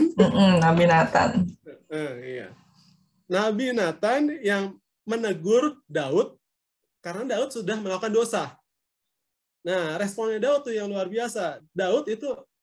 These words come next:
Speaker 2: menerima teguran tersebut tanpa membela diri. Jadi dia langsung bertobat. Gitu ya. Jadi si Daud itu tahu, dia menyadari kesalahan dia ketika ditegur,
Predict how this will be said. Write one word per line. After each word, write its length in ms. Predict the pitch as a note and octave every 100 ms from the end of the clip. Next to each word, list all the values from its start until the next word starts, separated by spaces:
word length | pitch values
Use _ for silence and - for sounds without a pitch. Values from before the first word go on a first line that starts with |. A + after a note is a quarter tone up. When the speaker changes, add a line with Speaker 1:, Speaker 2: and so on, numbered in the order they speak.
| _
Speaker 2:
menerima 460 | G#3 G#3 G#3+ A3 G#3+
teguran 440 | G3 F#3 G3 G3
tersebut 500 | G#3+ G#3 F#3+ F#3 C#4
tanpa 380 | - E3+ F3 A3
membela 400 | G#3 F#3 F3 F3
diri. 380 | E3+ G#3+ F#3 E3+
Jadi 220 | D#3 E3 A3+
dia 140 | A#3+
langsung 280 | A3+ G#3 G3+
bertobat. 500 | F#3+ G3 G3 F#3 - _ _ _ _ _ _ _ _ _
Gitu 260 | - D#3 D3
ya. 220 | D#3+ G3+
Jadi 340 | F#3+ E3 A3+ - _ _ _ _ _ _ _ _ _
si 460 | - F#3+ F#3+ F#3+ -
Daud 300 | E3+ F3 G3
itu 220 | G#3 D4+
tahu, 500 | D4+ D#3 D#3 A3+ C4+
dia 200 | - A3+ B3+
menyadari 540 | G#3+ F3+ E3+ E3 E3+
kesalahan 360 | E3 E3+ E3 D#3+
dia 240 | D#3 A3+
ketika 340 | A#3+ G#3 F#3+
ditegur, 540 | D#3+ D#3+ D3+ C#3+ A3